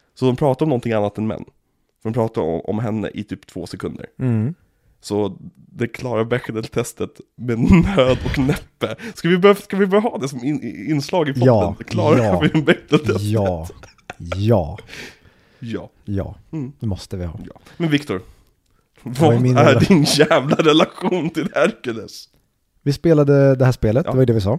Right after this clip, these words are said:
Speaker 1: Mm.
Speaker 2: Eh, och framförallt sångerna har jag lyssnat väldigt mycket på.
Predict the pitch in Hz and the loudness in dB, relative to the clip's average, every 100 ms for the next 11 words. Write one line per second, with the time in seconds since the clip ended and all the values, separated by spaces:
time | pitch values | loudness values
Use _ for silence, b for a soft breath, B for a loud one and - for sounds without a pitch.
0 | - 120 180 B B B B B B B | -4 -8 -8 B B B B B B B
1 | B _ _ 110 107 104 104 101 101 160 | B _ _ -2 0 0 0 0 2 4
2 | 143 - - 151 147 143 143 - - 165 | 4 2 -2 -2 2 0 0 -4 -2 0
3 | 120 139 131 104 110 104 104 104 - - | 0 -2 0 0 0 0 -2 -4 -6 -8
4 | 90 - _ _ 117 104 120 107 101 98 | -8 -10 _ _ -6 0 2 2 0 -2
5 | 104 - - - 117 - 113 92 123 | -4 -6 -20 -6 -6 -2 -2 0 0